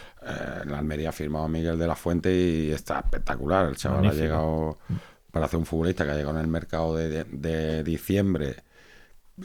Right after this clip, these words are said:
Speaker 1: que no suelen ser los jugadores que ven con ritmo
Speaker 2: Mm.
Speaker 1: y tal, que se les suele poner muchas pegas. La verdad que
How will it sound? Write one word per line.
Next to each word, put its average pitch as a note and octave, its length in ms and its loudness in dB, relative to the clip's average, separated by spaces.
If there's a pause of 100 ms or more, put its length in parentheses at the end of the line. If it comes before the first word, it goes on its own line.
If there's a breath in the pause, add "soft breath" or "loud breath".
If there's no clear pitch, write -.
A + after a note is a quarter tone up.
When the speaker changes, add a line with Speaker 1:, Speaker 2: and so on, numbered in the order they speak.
(100)
Speaker 1:
que D#2+ 120 2
no D2+ 140 0
suelen E2+ 300 2
ser E2+ 200 0
los E2 160 4
jugadores E2 600 2
que D#2+ 160 -2
ven D#2+ 180 0
con D#2 240 -2
ritmo F#2 480 4
Speaker 2:
Mm. D2+ 60 -4
Speaker 1:
y - 20 -4
tal, F2+ 260 0
que F#2 80 -4
se D#2 140 -4
les D2+ 120 -4
suele D#2+ 200 0
poner D#2 220 -2
muchas D#2 320 -2
pegas. E2+ 400 0 (600 soft breath)
La D2 100 0
verdad D2 260 -2
que D#2+ 260 -2